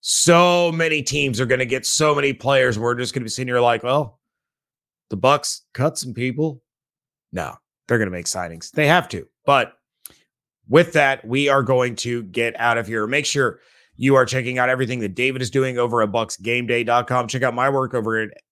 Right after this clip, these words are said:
at bucksnation dot com. Make sure you are subscribed to the YouTube channel. We really appreciate it. And of course, when we do our live shows and you subscribe, you can join us in the live chat. Those are fun. You wanna do that.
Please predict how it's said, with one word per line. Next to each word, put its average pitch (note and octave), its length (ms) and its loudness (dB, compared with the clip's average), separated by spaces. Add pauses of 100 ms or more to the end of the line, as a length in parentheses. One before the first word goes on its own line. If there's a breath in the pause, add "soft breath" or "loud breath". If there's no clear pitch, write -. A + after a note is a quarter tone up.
(120)
at G#2 240 0
bucksnation A#2 800 -2
dot A2 240 2
com. G#2+ 340 0 (460 loud breath)
Make D3 160 2
sure F#3 180 0
you D#3+ 220 0
are D#3 100 2
subscribed E3+ 1000 0
to D#3+ 260 4
the B2 180 -4
YouTube B2+ 480 -6
channel. G3 480 2
We C#3 120 -2
really B2 340 2
appreciate D#3+ 580 -2
it. F3+ 140 0
And B2+ 100 -6
of A2+ 80 -8
course, C#3 300 0
when B2 140 -6
we A#2 100 -6
do A#2+ 320 -2 (320 soft breath)
our A2+ 160 2
live D#3+ 260 4
shows D#3 420 0 (420 soft breath)
and D3+ 160 4
you D#3+ 100 4
subscribe, E3+ 580 2
you C#3 120 -8
can C#3 320 -4
join E3+ 260 2
us - 260 -8
in E3+ 100 -2
the D#3 80 2
live F#3+ 260 2
chat. - 260 -8 (220)
Those E3 260 4
are E3 60 0
fun. F#3+ 360 0 (200)
You D3 100 -4
wanna F3+ 200 0
do G3+ 200 2
that. C#3 200 -4